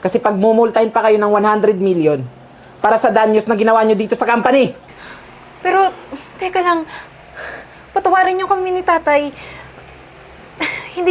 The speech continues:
Speaker 2: nyo naman pwede itong gawin sa amin, di ba? Kasi magpapamilya tayo, magkadugo.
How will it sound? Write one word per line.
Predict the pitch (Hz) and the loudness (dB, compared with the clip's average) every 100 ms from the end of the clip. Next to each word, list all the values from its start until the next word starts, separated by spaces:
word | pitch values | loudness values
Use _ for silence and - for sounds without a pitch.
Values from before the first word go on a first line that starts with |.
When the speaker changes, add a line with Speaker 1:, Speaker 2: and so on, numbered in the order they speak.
| 359 | 2
Speaker 2:
nyo | 370 | 0
naman | 370 370 | -2 0
pwede | 339 285 | -2 -2
itong | 349 320 | -2 0
gawin | 330 311 | -2 0
sa | 311 | 0
amin, | 311 311 | 0 -4
di | 302 | -4
ba? | 302 | -4
Kasi | 330 349 - - - - | -4 -8 -10 -18 -18 -10
magpapamilya | 349 349 349 339 320 330 | -4 -2 0 0 0 0
tayo, | 320 302 294 294 - - 302 | 0 2 0 -2 -6 -8 -4
magkadugo. | 311 320 320 320 277 | 0 2 2 2 2